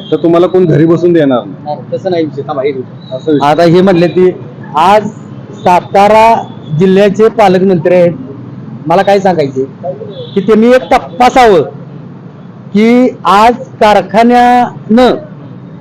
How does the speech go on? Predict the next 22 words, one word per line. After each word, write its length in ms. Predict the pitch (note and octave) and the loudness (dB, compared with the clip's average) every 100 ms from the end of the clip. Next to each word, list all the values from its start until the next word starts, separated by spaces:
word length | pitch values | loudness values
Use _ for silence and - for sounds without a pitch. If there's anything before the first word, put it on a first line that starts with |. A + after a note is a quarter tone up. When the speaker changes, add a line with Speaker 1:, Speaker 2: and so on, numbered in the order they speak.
| - - A3 | -20 -6 2
Speaker 2:
केन 160 | B3 A#3+ | 2 4
शुगर 260 | A#3+ B3 | 2 4
ॲक्ट 240 | A#3+ A#3 A3 - - - - - - - | 4 2 -2 -16 -20 -20 -20 -20 -16 -6
जो 120 | E3 | -2
केंद्राचा 460 | G3+ G#3+ G3+ G#3+ A3 | 0 0 2 2 2
शासनाचा 460 | A3 G#3+ G#3 G3+ G#3+ | 2 0 0 0 2
नियम 260 | A3 A#3 G#3 | 2 2 2
आहे 120 | C3+ - - - - - - - | 0 -4 -16 -18 -20 -20 -20 -6
की 160 | G3+ A#3 | 0 0
चौदा 520 | A3+ A#3 G#3 G3 A#3+ | 0 0 2 4 2
दिवसामध्ये 880 | B3 A#3+ G3 A#3+ A#3 A3+ G3+ A3+ A#3+ B3 - - - - - F3+ | 4 2 2 2 4 2 4 4 4 2 -4 -18 -18 -18 -4 0
ऊसाची 440 | G3 A#3 A3 A#3+ B3 | 2 2 0 2 2
रक्कम, 420 | A3 - A3+ A#3 - - - | 2 2 0 0 -2 -18 -6
ऊस 220 | F#3 A3+ | -2 0
गाळप 300 | G#3 A#3 A3+ | 2 4 4
झाल्यापासून 640 | A3+ G#3 A3 A#3 - A#3 D3+ - - - - - | 4 2 2 2 2 0 0 -6 -20 -20 -20 -4
चौदा 260 | G#3 G3+ A3+ | 0 2 2
दिवसात 300 | A#3 G3+ A#3 | 2 2 2
रक्कम 300 | A#3+ A3+ A#3 | 0 0 0
जमा 240 | A3+ G#3+ A3+ | 2 2 2
करायची 320 | A3+ A3 G3+ | 2 2 2
असती. 280 | G3 D3+ | -2 -4